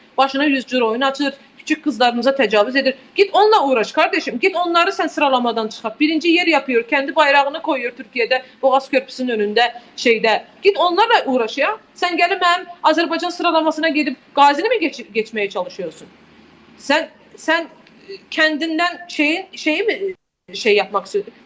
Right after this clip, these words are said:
Küçük ölkələrə gitmə, kiçik ölkələrlə yarışma. Amerika ilə yarış,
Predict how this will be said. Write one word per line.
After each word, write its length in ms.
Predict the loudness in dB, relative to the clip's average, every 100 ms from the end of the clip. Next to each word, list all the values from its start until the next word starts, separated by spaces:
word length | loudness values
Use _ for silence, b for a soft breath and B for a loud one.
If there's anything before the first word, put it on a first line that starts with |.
| -8
Küçük 300 | -4 0 2
ölkələrə 400 | 2 2 2 2
gitmə, 480 | 0 -4 -4 -2 -4 b b
kiçik 220 | -14 -4 -2
ölkələrlə 480 | 0 0 0 2 2
yarışma. 400 | 0 -2 -8 -10 b 0
Amerika 500 | 0 0 -2 -2 -2
ilə 100 | -2
yarış, 260 | -4 -4 -14